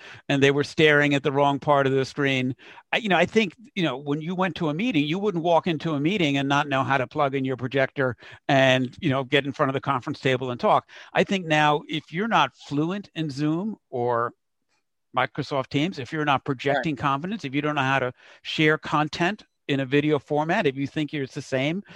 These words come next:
Speaker 1: as sharing content in a conference room, um, I think, you know, y-, you need to realize you're now competing more against broadcast television than you are against the traditional person getting in front of a room with a hundred-page PowerPoint deck, which was deadly before,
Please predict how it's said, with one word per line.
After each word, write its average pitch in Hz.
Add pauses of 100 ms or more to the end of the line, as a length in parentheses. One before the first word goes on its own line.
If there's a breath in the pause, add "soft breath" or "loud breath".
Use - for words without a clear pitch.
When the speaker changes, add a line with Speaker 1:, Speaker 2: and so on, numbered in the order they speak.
(220 loud breath)
Speaker 1:
as 143
sharing 147
content 151
in 143
a 131
conference 139
room, 233 (380 loud breath)
um, 139 (240)
I -
think, 165 (280)
you 202
know, 127
y-, -
you 170
need 196
to 196
realize 156
you're 147
now 147 (200)
competing 156
more 156
against 135 (600)
broadcast 147
television 117 (360 soft breath)
than 139
you 147
are 143
against 135 (200)
the 156
traditional 139
person 135
getting 131
in 127 (160)
front 135
of 120
a -
room 127
with 123
a 113
hundred-page 120 (320 soft breath)
PowerPoint 139
deck, 101
which 139
was 135
deadly 147
before, 147